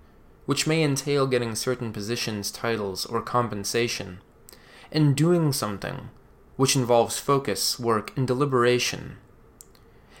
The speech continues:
Being a good person is difficult because it not only involves doing things, but it also involves the constant deliberation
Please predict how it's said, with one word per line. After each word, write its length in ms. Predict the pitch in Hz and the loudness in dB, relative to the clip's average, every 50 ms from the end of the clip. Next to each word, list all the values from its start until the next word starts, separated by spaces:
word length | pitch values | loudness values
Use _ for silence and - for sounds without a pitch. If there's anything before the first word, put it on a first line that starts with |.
| - - | -10 -4
Being 280 | 135 180 214 226 226 | 2 2 4 4 4
a 100 | 202 151 135 170 | 2 4 4 2
good 180 | 160 151 139 | 2 2 0
person 380 | - 160 160 160 160 - 151 131 | 0 2 2 2 2 0 0 -2
is 120 | 117 101 | -2 -2
difficult 600 | 107 131 131 - 135 127 - 113 101 90 - - - - - - - - - - - _ - - | -2 -2 -2 -2 -6 -4 -4 -4 -4 -4 -6 -10 -18 -20 -20 -20 -20 -20 -20 -20 -20 _ -12 -6
because 300 | - 127 - 160 160 151 | -4 -2 0 2 2 2
it 100 | 151 143 | 2 0
not 320 | 131 143 160 202 208 - 151 | 0 0 0 0 0 0 0
only 280 | 151 160 165 165 147 | 0 0 2 2 0
involves 480 | 127 117 107 113 117 117 107 98 98 98 | 0 0 0 0 0 0 0 -2 -6 -8
doing 360 | 104 120 127 147 147 139 127 | -6 -2 -2 0 0 0 0
things, 520 | - - 92 - 107 104 95 - - - - - _ _ _ - - | -2 -4 -6 -6 -8 -10 -8 -8 -8 -10 -10 -16 _ _ _ -8 -2
but 100 | - 139 | 4 4
it 80 | 156 - | 6 6
also 380 | - 151 165 160 - 185 139 | 6 4 2 2 2 0 2
involves 500 | 139 135 127 110 123 123 127 135 127 127 | 2 0 0 2 4 4 4 4 2 -2
the 80 | - - | -8 -10
constant 580 | - - - 151 156 170 160 - - 165 160 156 | -10 -6 -2 -2 0 0 -2 -2 -2 -4 -2 -2
deliberation 920 | 123 113 110 127 127 127 120 117 117 120 127 123 - - 101 95 95 107 | -2 0 0 0 0 2 2 2 4 2 2 0 0 -2 -4 -8 -10 -12